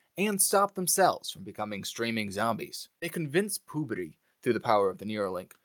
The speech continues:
to go back into their old Minecraft server, and they meet him there using the old computer controls so that Poobity can't take over their minds. As they begin to play, one of the grandchildren's pipes up, "What is that, a MacBook? That thing still runs?"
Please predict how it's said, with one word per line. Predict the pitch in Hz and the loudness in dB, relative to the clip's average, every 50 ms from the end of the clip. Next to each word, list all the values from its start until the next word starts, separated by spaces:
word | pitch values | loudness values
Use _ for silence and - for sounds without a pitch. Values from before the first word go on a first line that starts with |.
| _ _ - | _ _ -14
to | - 131 | -6 2
go | 123 147 160 | 4 4 4
back | 156 - 139 135 139 143 - - | 6 6 4 6 6 4 2 -2
into | - 131 - 120 | -10 -10 -6 -2
their | 131 127 120 - | 0 -2 0 0
old | - 110 110 113 107 | 0 0 0 0 -2
Minecraft | 107 107 113 98 101 104 - 110 98 107 - | -2 -4 -4 -4 -6 -6 -4 -4 -4 -2 -2
server, | - - 104 98 95 - - - _ _ _ _ _ _ - | -2 0 0 0 0 -2 -10 -16 _ _ _ _ _ _ -6
and | 117 117 | -2 -2
they | 113 107 | 0 0
meet | 107 113 131 131 - | 0 -2 -4 -6 -8
him | 110 101 101 | -10 -8 -6
there | - 95 - - - _ _ _ _ | -6 -6 -6 -6 -10 _ _ _ _
using | - 110 101 98 101 | -6 -6 -6 -6 -6
the | 101 - - | -6 -4 -2
old | 110 113 110 - | 0 0 0 -2
computer | - 107 87 - - 143 160 120 | -6 -10 -8 -6 -4 -2 -2 -2
controls | 95 - - - - 101 80 69 - - - - _ _ | -2 -4 -6 -16 -12 -10 -10 -10 -10 -12 -14 -18 _ _
so | - - - 113 | -8 -4 -2 -2
that | 90 73 - _ | -2 -2 -4 _
Poobity | - - 175 156 110 - - 73 - _ _ _ _ - | -10 -8 -8 -6 -6 -8 -8 -10 -18 _ _ _ _ -10
can't | - - 104 - - | -6 -4 -4 -4 -4
take | - 107 - - | -6 -8 -6 -8
over | - - - | -10 -12 -12
their | - - | -12 -8
minds. | 101 98 95 92 76 73 73 - - - - _ _ _ _ _ - | -4 -2 -2 -4 -4 -8 -10 -10 -10 -10 -12 _ _ _ _ _ 2
As | - 165 160 151 143 | 4 6 6 6 4
they | 147 | 2
begin | 127 123 120 113 135 135 139 | 2 0 -2 -2 -2 -2 -2
to | 117 - | -4 -8
play, | - - - 127 123 120 120 120 123 120 _ _ _ _ _ - | -6 0 4 6 6 6 6 4 0 -4 _ _ _ _ _ -6
one | 123 135 135 | -4 -2 0
of | 127 | -2
the | 107 | -2
grandchildren's | - 123 113 107 110 113 - 127 113 110 104 90 | 0 0 0 0 0 -4 -4 -6 -6 -6 -8 -10
pipes | - - 110 113 101 - - | -6 -2 -2 0 0 2 4
up, | 117 113 110 - _ _ _ - | 4 4 2 0 _ _ _ 6
"What | - 466 523 508 | 8 10 12 12
is | 480 381 - - | 10 10 8 4
that, | 277 247 226 - _ - | 0 -2 -2 -4 _ -4
a | 359 | 4
MacBook? | 392 415 427 453 440 - - 466 508 508 508 - - _ _ _ - | 8 10 10 10 10 8 8 8 8 8 8 2 -14 _ _ _ 6
That | - 453 494 480 - | 8 8 8 8 8
thing | 480 440 403 349 | 8 8 8 6
still | - - - 392 392 330 294 | 2 0 0 0 0 0 0
runs?" | - - 415 440 440 440 453 466 480 508 494 - - - | 4 8 10 10 10 10 8 4 2 2 0 0 0 0